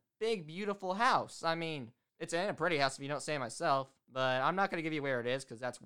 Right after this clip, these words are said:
weird, A. B, that's rude, and you're strangers. I don't trust you guys. But, no offense, guys. But anyway, just give us extra time, and we will get used to it. We, you guys may get used to it in, like, two days, but we may need a week or twenty days. I mean,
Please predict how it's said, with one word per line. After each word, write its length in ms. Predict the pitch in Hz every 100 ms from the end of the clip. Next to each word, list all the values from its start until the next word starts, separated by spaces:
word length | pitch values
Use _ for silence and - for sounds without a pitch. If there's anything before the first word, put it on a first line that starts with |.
| - _
weird, 300 | 120 117 127 -
A. 300 | 117 113 135 _ _
B, 120 | 123
that's 200 | 139 -
rude, 280 | 135 120 127
and 180 | 127 123
you're 120 | 123
strangers. 420 | - 160 135 127
I 60 | 135
don't 100 | -
trust 260 | 160 143
you 60 | 120
guys. 340 | 110 110 165 - _ _
But, 340 | 180 175 151
no 140 | 143 127
offense, 280 | 113 113
guys. 340 | - 113 143 - _
But 120 | 175
anyway, 500 | 214 220 143 120 123 - _ _ _ -
just 180 | 175
give 160 | 208 226
us 180 | 233 -
extra 340 | 190 196 - 180
time, 500 | - 180 208 131 104 _ _ _ _
and 140 | 151 151
we 120 | 208
will 100 | 208
get 160 | 190 160
used 240 | 202 -
to 160 | 151 123
it. 160 | 104 - _ _ 151
We, 320 | 196 170 -
you 140 | 165 208
guys 240 | 226 202
may 120 | 202
get 180 | 180 190
used 220 | 185 190
to 80 | 196
it 20 |
in, 80 | 175
like, 180 | 160 -
two 200 | 220 208
days, 180 | 220 214
but 160 | 175 151 160
we 160 | 190 233
may 180 | 226 214
need 160 | 208
a 60 | 190
week 380 | 160 220 226 -
or 160 | 170 170
twenty 340 | - 202 190
days. 340 | 175 214 143
I 140 | 147 165
mean, 260 | 170 160